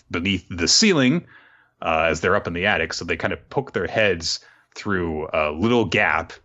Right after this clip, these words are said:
in order to listen in on this big announcement that Kaido was making. And it is a big announcement. Uh, he says, "The seven warlords were not disbanded because of some mad whim of the government.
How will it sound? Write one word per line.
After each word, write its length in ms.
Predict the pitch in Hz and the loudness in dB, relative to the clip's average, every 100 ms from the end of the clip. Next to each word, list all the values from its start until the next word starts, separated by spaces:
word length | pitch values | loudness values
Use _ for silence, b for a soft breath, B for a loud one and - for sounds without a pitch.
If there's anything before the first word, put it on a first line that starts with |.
| - | -12
in 80 | 90 | -6
order 240 | 78 78 | -4 -4
to 80 | 82 | -2
listen 380 | 104 101 - 123 | -2 0 2 4
in 220 | 151 120 | 4 4
on 180 | 90 87 | 2 -4
this 160 | 82 - | -4 -2
big 240 | 117 226 | 2 4
announcement 420 | 202 160 - 95 | 4 4 2 -6
that 80 | - | -8
Kaido 260 | - 78 73 | -8 -8 -8
was 160 | 73 80 | -10 -10
making. 300 | 76 - 80 _ _ _ _ _ _ _ b b b b - | -12 -16 -20 _ _ _ _ _ _ _ b b b b 0
And 160 | 233 | 4
it 100 | 240 | 6
is 400 | 220 196 135 - - _ _ - | 6 6 2 -4 -12 _ _ -4
a 200 | 123 123 | 0 0
big 380 | 92 123 131 113 | 2 2 4 4
announcement. 840 | 110 104 90 - 78 - - - _ _ _ _ _ _ _ - | 4 2 0 -4 -12 -14 -16 -18 _ _ _ _ _ _ _ -6
Uh, 360 | 90 82 82 82 | 0 2 0 -2
he 260 | 95 - 135 | -6 -2 0
says, 800 | - - 170 143 123 95 - - _ | 2 2 4 6 4 0 -4 -6 _
"The 100 | - | -2
seven 440 | - - 180 226 214 | 0 2 4 4 4
warlords 400 | 175 147 139 110 | 4 4 4 2
were 80 | 104 | 0
not 180 | 117 123 | 0 0
disbanded 480 | 120 - 95 90 | -4 -2 -2 -2
because 340 | 87 - 107 90 | -6 -6 -4 -2
of 80 | 82 | -2
some 400 | - 82 73 78 | -2 -2 -2 0
mad 460 | 95 117 107 85 | 2 4 2 0
whim 340 | 92 110 90 78 | 0 0 0 -4
of 100 | 87 | -8
the 120 | 82 | -4
government. 540 | 80 90 76 76 - | -2 0 -2 -8 -20